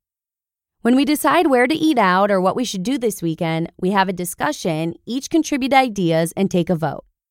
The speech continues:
This teaches them to take part in making decisions instead of having their lives decided for them.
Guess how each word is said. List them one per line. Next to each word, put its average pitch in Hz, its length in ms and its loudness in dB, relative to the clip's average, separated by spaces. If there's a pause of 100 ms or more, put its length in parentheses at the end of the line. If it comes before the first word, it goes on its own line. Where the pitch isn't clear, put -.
(320)
This 320 320 0
teaches 294 360 0
them 269 180 2
to 233 80 -6
take 233 240 0
part 226 220 0
in 233 40 -2
making 214 300 -2
decisions 196 760 0
instead 214 300 2
of 233 120 0
having 220 240 2
their 202 120 0
lives 180 260 0
decided 165 460 0
for 165 220 0
them. - 320 -10